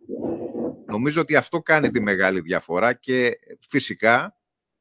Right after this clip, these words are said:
για να μην κρυβόμαστε και πίσω από το δάχτυλό μας, η εικόνα της ομάδας και τα αποτελέσματα καθορίζουν και το πώς θα κινηθείς. Αυτή τη στιγμή βλέπουμε ό,τι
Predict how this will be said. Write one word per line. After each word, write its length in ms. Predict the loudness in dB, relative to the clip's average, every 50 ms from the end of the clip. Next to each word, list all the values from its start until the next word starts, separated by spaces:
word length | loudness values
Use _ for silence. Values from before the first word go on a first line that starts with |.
| _ _ _
για 120 | -2 -2
να 80 | 0 0
μην 120 | 0 2
κρυβόμαστε 420 | 2 2 2 4 2 2 0 0
και 60 | -2 -4
πίσω 140 | -4 -4
από 80 | -4 -2
το 280 | 0 0 0 0 0 0
δάχτυλό 380 | -2 -4 -6 -6 -6 -4 -4
μας, 240 | -4 -4 -8 -10 -12 _ _ _ _ _
η 100 | -2 -2
εικόνα 380 | 0 0 2 2 4 4 2
της 100 | 0 0
ομάδας 340 | -2 0 2 2 2 2 0
και 80 | 0 2
τα 80 | 0
αποτελέσματα 880 | 0 0 0 -2 -2 0 0 0 0 0 -2 -2 0 0 -2 -2 -4 -8 _ _ _ _ _ _
καθορίζουν 680 | 4 4 4 6 6 4 4 4 2 0 -2 -4 -4 -2
και 100 | -2 -2
το 100 | -2 -2
πώς 140 | -2 -2 -2
θα 80 | -2
κινηθείς. 380 | -2 -2 -4 -4 -2 -2 -2 -2
Αυτή 180 | -2 -2 -4 -6
τη 100 | -4 -4
στιγμή 280 | -6 -4 -4 -4 -4
βλέπουμε 600 | -2 0 2 2 2 0 -2 -4 0 0 0 0 -2 -6 _ _ _ _ _ _ 4
ό,τι 520 | 6 6 6 6 4 4 6 8 8